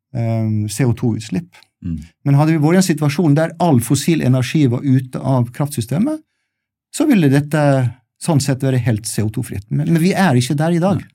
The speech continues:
Speaker 2: for det er ingen garanti for at på marginen så er det kål du bruker når du lader bilen din.
Speaker 1: Nei, det er ingen garanti for det, og,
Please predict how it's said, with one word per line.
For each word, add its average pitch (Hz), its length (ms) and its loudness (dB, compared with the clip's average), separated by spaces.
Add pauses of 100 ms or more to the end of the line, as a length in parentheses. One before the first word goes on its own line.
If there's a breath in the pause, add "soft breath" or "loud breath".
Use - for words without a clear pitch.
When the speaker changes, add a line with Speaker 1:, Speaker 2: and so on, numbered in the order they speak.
(160)
Speaker 2:
for 117 80 -6
det 107 80 0
er - 60 0
ingen 95 100 -2
garanti 113 320 -2
for 104 160 -6
at - 80 -20
på 98 160 -2
marginen 87 720 -2 (100)
så 87 220 -6
er 80 80 -6
det 90 140 -4 (180)
kål 92 320 -4
du 90 80 -4
bruker 87 340 -4
når 95 160 -2
du 92 80 -2 (200)
lader 82 260 -4
bilen 85 240 -4
din. 85 80 -18 (960 loud breath)
Speaker 1:
Nei, 202 140 4
det 233 80 4
er 247 60 8
ingen 240 140 6
garanti 214 340 6
for 190 80 2
det, 180 160 4
og, 196 400 4